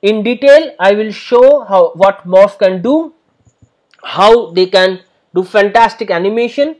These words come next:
in a next video that coming up in Learn with Tridib.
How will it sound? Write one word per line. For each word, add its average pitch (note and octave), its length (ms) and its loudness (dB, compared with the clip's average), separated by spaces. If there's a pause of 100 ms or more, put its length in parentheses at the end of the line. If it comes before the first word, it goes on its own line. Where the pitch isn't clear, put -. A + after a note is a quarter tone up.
(200)
in E3 120 -6
a F3 300 -4
next A3+ 540 -2 (100)
video F#3+ 460 -2
that F3+ 320 -4 (360)
coming G3 380 2
up E3+ 380 0
in F3 400 -4 (580)
Learn G3 480 2
with E3+ 160 0
Tridib. C3+ 380 -8